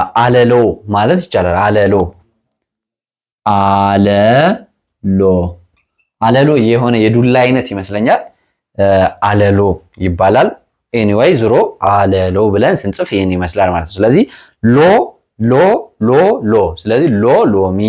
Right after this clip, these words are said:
ሎተሪ፣ ሎተሪ፣ ሎጋ፣ ሎጋ፣ አለሎ፣ አለሎ ማለት እንችላለን ማለት ነው። ስለዚህ የዛሬ ትምህርታችን ፎከሱ እንግዲህ ልክ እንደ የትናንትናውን ነው የሚመስል። ል-፣ በቀጣይም በዚህ መንገድ ነው የም-፣ የምጨርስላችሁ ማለት ነው።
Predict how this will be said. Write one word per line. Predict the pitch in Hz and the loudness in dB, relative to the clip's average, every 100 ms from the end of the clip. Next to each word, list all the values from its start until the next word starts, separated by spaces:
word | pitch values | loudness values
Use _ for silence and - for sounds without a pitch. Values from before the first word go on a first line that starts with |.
| 110 107 - _ _ _ _ - | 0 -2 -6 _ _ _ _ -2
ሎተሪ፣ | 107 180 - - 135 170 123 101 98 95 | 2 2 0 0 0 2 2 0 -2 0
ሎተሪ፣ | 104 110 110 107 104 104 - _ _ _ | 0 0 0 0 0 -2 -8 _ _ _
ሎጋ፣ | 127 190 147 110 98 98 - - | 0 2 2 2 2 0 -6 -4
ሎጋ፣ | 101 107 95 107 107 - _ _ - | 0 2 2 2 0 -6 _ _ -2
አለሎ፣ | 123 143 113 104 92 82 _ _ - | 2 2 2 0 0 -4 _ _ -4
አለሎ | 107 101 98 95 95 92 107 98 - _ | -2 0 0 0 0 0 0 0 -4 _
ማለት | 92 98 - - - _ 104 | -4 0 0 -2 -14 _ -8
እንችላለን | 98 95 92 92 92 | -4 -2 0 0 -2
ማለት | 87 85 | -4 -6
ነው። | 87 | -4
ስለዚህ | 117 143 269 277 _ _ _ | 0 0 0 -4 _ _ _
የዛሬ | 127 160 175 | 0 2 2
ትምህርታችን | 175 175 180 180 | 0 0 -2 -2
ፎከሱ | 127 117 131 131 | -2 0 0 -2
እንግዲህ | 135 117 202 | -2 -2 0
ልክ | 165 226 | 0 0
እንደ | 185 139 | 0 2
የትናንትናውን | 127 170 196 156 139 117 | 2 2 2 0 0 0
ነው | 104 | 0
የሚመስል። | 104 117 254 - _ _ _ _ 113 | -2 -2 -4 -6 _ _ _ _ 0
ል-፣ | 127 | 2
በቀጣይም | 123 156 139 - 185 226 370 | 2 0 0 0 2 2 2
በዚህ | 156 139 | 2 2
መንገድ | 135 113 110 | 0 0 0
ነው | 104 | 0
የም-፣ | 107 104 | 0 0
የምጨርስላችሁ | 113 104 98 - 95 90 101 | -2 -2 -4 -4 -4 -4 -6
ማለት | 90 82 | -8 -8
ነው። | - | -12